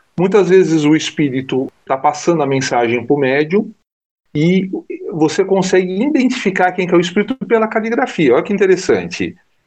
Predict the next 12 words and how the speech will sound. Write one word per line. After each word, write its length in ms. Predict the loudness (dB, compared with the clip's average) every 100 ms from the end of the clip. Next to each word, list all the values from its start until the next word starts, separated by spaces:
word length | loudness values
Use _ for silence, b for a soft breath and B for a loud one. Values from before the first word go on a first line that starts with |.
| _
E, 120 | 2
e 200 | 2 4
muitas, 400 | 2 2 0 0
e 120 | 2 2
algumas 520 | 2 0 0 0 0
vezes 720 | 2 2 2 -2 0 0 0 -2
essa 260 | -2 -2
caligrafia 680 | -2 -2 0 0 0 0 0
do 100 | 0
espírito, 840 | -6 -4 -2 -2 -4 -2 -4 -2
ela 340 | -2 2 2 4
é, 280 | 4 2